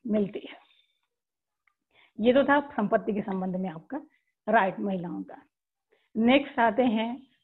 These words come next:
कि महिलाओं से संबंधित जो अपराध हैं उसके संबंध में महिलाओं को क्या क्या अधिकार प्राप्त है। इसमें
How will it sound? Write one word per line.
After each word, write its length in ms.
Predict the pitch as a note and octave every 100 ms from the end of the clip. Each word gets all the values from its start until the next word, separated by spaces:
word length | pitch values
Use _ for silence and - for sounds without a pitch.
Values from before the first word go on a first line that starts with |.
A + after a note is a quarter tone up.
| _ _
कि 340 | A#3+ C4+ - -
महिलाओं 520 | A3+ G#3+ A#3 A3+ A#3+ B3+
से 120 | C4
संबंधित 520 | A#3 G3+ G3+ G#3 A#3
जो 140 | F#3+
अपराध 500 | - - G3 G3 G3
हैं 240 | F#3+ F#3 F#3+ _ _ _ _ _
उसके 320 | - A#3+ - C4+
संबंध 380 | A#3 G#3 G#3
में 140 | G#3 A3
महिलाओं 480 | G#3+ G#3+ G3 G3 G3+
को 100 | G#3
क्या 280 | - B3
क्या 160 | A#3+ A3
अधिकार 300 | F#3 F#3+ F3+
प्राप्त 400 | - G#3 - -
है। 240 | - - _ _ _ _ _ _ _ _ _ _ _ A#3
इसमें 380 | - A3+ A3+